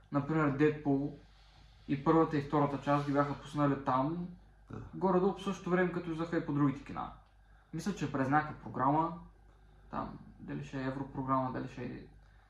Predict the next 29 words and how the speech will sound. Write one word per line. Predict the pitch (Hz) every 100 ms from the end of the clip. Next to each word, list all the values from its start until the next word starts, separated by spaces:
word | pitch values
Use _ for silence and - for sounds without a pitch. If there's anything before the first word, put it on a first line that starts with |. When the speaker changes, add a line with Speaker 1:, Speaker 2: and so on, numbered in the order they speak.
| - _ - - - 135
Speaker 1:
за | 120 113 -
субсидиране | - 120 - 151 151 135
на | 127
малките | 127 123 127
Speaker 2:
Да, | 131
Speaker 1:
градове. | 131 131
Speaker 2:
само, | 139 127 107
само | - 120 117
да |
уточним, | 113 - - 113 110 107
има | 113 107
една, | 95 101 98 101 - - - - - - - - - -
ам, | 98 98 95 92 87 - - - - - - -
една | 85 104
зала, | 98 92 98 95 95 90 - - -
дето | 90 80 - 98 90 80 85 -
се | - - 98 87 73 - -
води | 101 92 107 101
Дом | 90 90 101
на | 104 98
културата. | - 90 - 95 98 101 110 117 - - - -
<laughs> | - - - - - -
Нещо, | 156 131 - - - -
нашето | - 131 135 135
малко | 127 135 131
Н | 123 127
Д | 113
К. | 113 - - 180 - - - - - -
Speaker 1:
Да. | 135 -